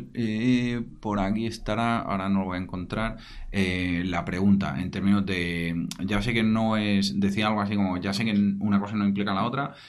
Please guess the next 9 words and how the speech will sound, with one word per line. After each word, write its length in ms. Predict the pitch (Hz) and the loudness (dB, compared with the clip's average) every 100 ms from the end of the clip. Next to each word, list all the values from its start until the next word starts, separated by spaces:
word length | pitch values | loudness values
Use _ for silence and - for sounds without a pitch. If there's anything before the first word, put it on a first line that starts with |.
| - - | -12 -2
pero, 380 | 95 90 85 | 0 0 -2
pero 160 | 87 82 | -4 -4
me 180 | 82 80 | -4 -4
iría 220 | 90 101 | -2 0
bien 400 | 98 90 95 110 | 2 2 0 -2
aprender 420 | 78 92 92 92 | -4 -6 -4 -4
Symfony 440 | 95 98 98 95 95 | -2 -2 0 -2 -2
para, 540 | 92 90 87 85 82 - | -4 -4 -4 -6 -8 -10
para, 460 | 85 85 87 82 | -8 -6 -6 -6